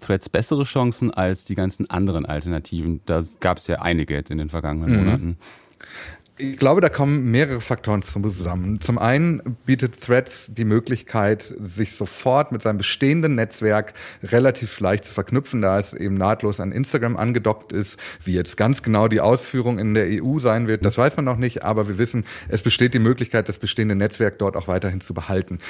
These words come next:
Speaker 2: Das ist ein riesen, riesen Pfund, das eben Mastodon und Blue Sky und all die anderen Player, die wir da gesehen haben in den letzten Monaten, eben nicht hatten. Dann haben wir diese wahrscheinlich wirklich extrem wichtige Facette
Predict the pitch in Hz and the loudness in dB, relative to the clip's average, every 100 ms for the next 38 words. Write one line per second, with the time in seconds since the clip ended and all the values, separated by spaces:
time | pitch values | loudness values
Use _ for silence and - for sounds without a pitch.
0 | - - 110 170 170 151 123 143 160 165 | -6 0 2 2 2 2 2 2 2 0
1 | 143 - 131 131 - 127 165 170 120 113 | 0 -2 -2 -2 0 2 2 0 0 0
2 | - - 110 98 113 - 113 107 104 - | -4 -2 0 2 0 0 0 0 -2 -2
3 | 113 - 104 101 95 92 101 101 101 110 | -2 0 0 2 0 0 0 0 0 0
4 | 110 - 101 104 98 101 95 92 92 90 | -2 -2 0 2 2 -2 -2 -2 -2 -2
5 | 104 104 98 95 92 87 - 95 90 90 | -2 0 -2 -2 -2 -4 -6 -4 -2 -2
6 | - 82 131 104 - 87 - - - - | -4 0 2 2 -2 -8 -8 -12 -12 -12
7 | - - - - - 143 180 175 170 135 | -12 -12 -12 -4 2 6 6 6 4 2
8 | 131 123 113 110 - 120 - 147 175 - | 0 2 2 -2 -2 0 2 0 0 -2
9 | 110 156 165 147 151 - - - 156 185 | 0 2 2 -2 -4 -6 -8 -4 0 0
10 | 147 170 156 127 - 120 | 0 -2 0 -2 0 2